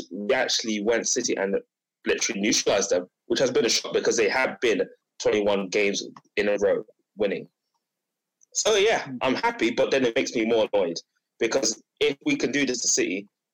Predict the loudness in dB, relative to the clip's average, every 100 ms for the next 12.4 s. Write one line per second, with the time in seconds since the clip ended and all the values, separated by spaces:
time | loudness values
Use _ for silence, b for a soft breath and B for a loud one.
0 | -6 0 0 0 0 0 -2 0 2 2
1 | 0 0 -2 -4 -2 -2 0 0 -2 -6
2 | -8 -8 -12 _ _ -6 -2 0 2 0
3 | 0 -6 _ -20 -18 -4 -2 0 0 -2
4 | 0 0 0 -2 -8 b _ -2 0 0
5 | -2 -2 -2 -2 2 2 2 0 0 2
6 | 2 2 -2 B _ _ -16 -4 -4 2
7 | 2 2 2 -2 0 -2 -2 -2 -2 -2
8 | -4 -10 -6 -2 0 2 0 -2 -4 0
9 | 0 0 -4 -4 -4 -2 -2 -2 -2 -2
10 | -2 -2 2 2 0 0 2 2 0 -4
11 | -6 -4 -6 -4 -2 -2 -2 -2 -2 -2
12 | -6 -4 -4